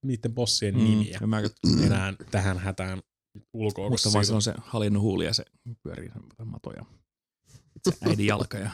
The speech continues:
Speaker 2: mitä kaikkea siinä
Speaker 1: Niin,
Speaker 2: on.
Speaker 1: mä sit mietin, mikä se olisi tosi rasittavaa. No, mutta tää nopeasti kattoo,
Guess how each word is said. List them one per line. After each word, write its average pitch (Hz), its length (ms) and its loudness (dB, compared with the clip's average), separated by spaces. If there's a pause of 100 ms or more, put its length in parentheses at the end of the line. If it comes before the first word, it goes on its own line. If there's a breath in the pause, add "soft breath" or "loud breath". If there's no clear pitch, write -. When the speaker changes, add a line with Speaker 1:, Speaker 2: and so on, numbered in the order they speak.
Speaker 2:
mitä 117 220 -10
kaikkea 107 360 -14
siinä 98 200 -2
Speaker 1:
Niin, 95 140 -2
Speaker 2:
on. 92 100 -4
Speaker 1:
mä 92 80 -2
sit 92 100 -6
mietin, 98 280 -2
mikä 98 200 -2
se 95 80 -4
olisi 95 160 -4
tosi 98 160 -6 (380)
rasittavaa. 104 680 -4
No, 170 160 -6
mutta 220 200 -4
tää 190 100 0
nopeasti 120 460 0
kattoo, - 360 -4